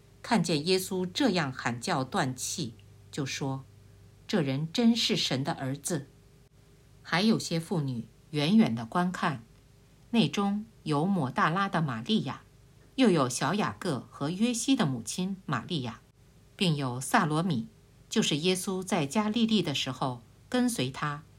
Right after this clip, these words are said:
服侍他的那些人，还有同耶稣上耶路撒冷的好些妇女在那里观看。到了晚上，因为这是预备日，就是安息日的前一日，有亚利马太的约瑟前来，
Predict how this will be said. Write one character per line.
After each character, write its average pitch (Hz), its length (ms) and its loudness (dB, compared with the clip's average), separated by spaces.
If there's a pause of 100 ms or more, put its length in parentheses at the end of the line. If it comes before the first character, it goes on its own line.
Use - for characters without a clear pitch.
(240)
服 - 200 -4
侍 - 200 0
他 165 180 -2
的 170 120 -4
那 156 140 0
些 143 220 -4
人， 117 280 -4 (600)
还 147 220 -2
有 151 200 0
同 147 260 -6
耶 202 140 4
稣 214 220 0
上 180 320 -2
耶 233 140 0
路 180 160 0
撒 202 180 -2
冷 143 180 -2
的 139 140 -4
好 135 300 0
些 233 200 -2
妇 226 220 -4
女 127 240 -2 (260)
在 170 180 -2
那 151 180 -4
里 113 180 -10
观 151 240 -4
看。 135 300 -8 (720)
到 185 80 4
了 147 140 0
晚 123 180 -4
上， 135 400 -2 (480)
因 208 140 4
为 185 120 4
这 180 140 0
是 156 300 0
预 202 160 2
备 160 180 2
日， 147 320 -6 (400)
就 190 160 0
是 147 320 -2
安 208 240 0
息 220 240 0
日 214 180 0
的 123 160 -6
前 - 380 -6
一 147 100 -4
日， 147 320 -4 (520)
有 165 300 0
亚 151 220 0
利 185 200 2
马 135 180 0
太 143 220 -2
的 131 100 -4
约 214 240 4
瑟 220 180 0
前 131 300 -6
来， 127 320 -6